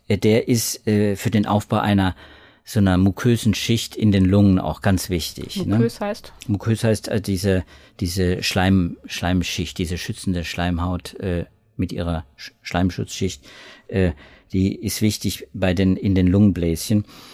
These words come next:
Speaker 1: Und, äh, die trägt zum Schutz einer, vor einer Infektion eben bei, und vor dem Eindringen des Virus und vor der Vermehrung des Virus. Das ist eine wichtige Wand, das sind wir wieder bei dieser Immunitätswand. Und, äh, diese,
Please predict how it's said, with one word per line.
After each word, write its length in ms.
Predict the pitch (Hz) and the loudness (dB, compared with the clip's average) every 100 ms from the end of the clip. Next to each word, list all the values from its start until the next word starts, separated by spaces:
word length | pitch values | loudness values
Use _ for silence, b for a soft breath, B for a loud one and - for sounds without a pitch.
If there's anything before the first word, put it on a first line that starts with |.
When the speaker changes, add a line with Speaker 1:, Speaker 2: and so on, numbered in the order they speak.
| B B B | B B B
Speaker 1:
Und, 200 | - 98 - - - | 0 0 0 -16 -6
äh, 120 | 113 | -2
die 220 | 95 113 123 | 0 0 0
trägt 340 | - 131 127 | 0 -2 0
zum 160 | 120 107 | 0 0
Schutz 320 | - 131 - | 0 -4 -4
einer, 300 | 127 113 113 | -2 -2 -2
vor 180 | - 120 | -6 -2
einer 220 | 117 110 | 0 2
Infektion 480 | 117 117 - 120 113 | 0 -2 -4 -2 0
eben 200 | 120 110 | 0 0
bei, 240 | 156 101 | 0 0
und 140 | 90 | 0
vor 200 | - - | -4 -2
dem 120 | 101 95 | -2 0
Eindringen 500 | 98 113 117 131 120 | 4 4 6 4 4
des 220 | 113 - | 2 0
Virus 400 | 110 135 160 143 | 2 2 0 -4
und 120 | - | -4
vor 100 | - | -2
der 100 | 127 | -4
Vermehrung 540 | - 120 117 98 90 | 0 2 2 2 0
des 180 | 85 - | -4 -8
Virus. 400 | - 85 87 - | -8 -8 -10 -8
Das 180 | 113 113 | -4 0
ist 60 | 113 | 2
eine 160 | 95 | 2
wichtige 400 | 120 - 120 110 | 0 0 0 0
Wand, 240 | 107 101 85 | 2 0 0
das 80 | |
sind 100 | 92 | -4
wir 60 | 98 | -2
wieder 120 | 98 | -2
bei 80 | - | -2
dieser 380 | 95 90 92 - | -4 -4 -6 -6
Immunitätswand. 1000 | 104 101 92 - 110 104 - 85 78 78 B B B B B B B | -2 0 0 -2 -4 -4 -6 -6 -4 -6 B B B B B B B
Und, 280 | 113 104 - | 4 4 4
äh, 400 | - 110 101 - - - 131 _ | 2 4 4 2 -6 -14 -14 _
diese, 580 | 110 107 127 139 117 - | -4 0 0 4 2 2